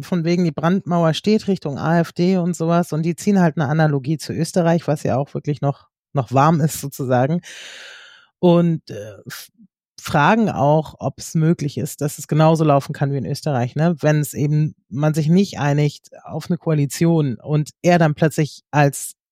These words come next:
C-D-U-Vorsitzender und Spitzenkandidat dann weg ist, so wie Nehammer, und dann plötzlich die Union erstmal einen anderen Kopf braucht und ob's nicht auch möglich sein könnte, dass plötzlich Frau Weidel mit am Tisch sitzt, so. Wollte er für sich erstmal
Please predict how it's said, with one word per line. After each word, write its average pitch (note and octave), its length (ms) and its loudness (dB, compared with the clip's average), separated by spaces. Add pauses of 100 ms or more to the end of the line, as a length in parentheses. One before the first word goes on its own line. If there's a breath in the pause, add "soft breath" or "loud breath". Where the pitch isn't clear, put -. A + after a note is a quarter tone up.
(220)
C-D-U-Vorsitzender D3 1300 0
und C#3+ 240 -8
Spitzenkandidat D3 800 -2
dann C3+ 160 -2
weg E3+ 220 0
ist, B2+ 180 -4
so C#3+ 180 -4
wie C#3+ 80 0
Nehammer, C#3 640 0
und E3+ 180 0
dann D3 140 2
plötzlich D#3+ 680 0 (140)
die E3+ 100 -4
Union E3 400 2
erstmal D#3 760 0 (360)
einen D#3+ 100 -6
anderen F#3 340 2
Kopf - 320 -6
braucht E3 360 0
und D3+ 160 -4
ob's - 300 -6
nicht F#3 300 2
auch E3 200 0
möglich E3+ 480 0
sein E3+ 260 2
könnte, E3+ 240 0
dass D#3+ 200 -2
plötzlich - 800 -2
Frau D#3 260 0
Weidel C#3+ 280 4
mit B2 180 -4
am B2+ 160 -6
Tisch - 260 -8
sitzt, - 380 -12
so. E2 220 -10 (960 loud breath)
Wollte E3+ 280 4
er D3+ 160 4
für E3 140 -4
sich D#3+ 220 -2
erstmal C#3 640 0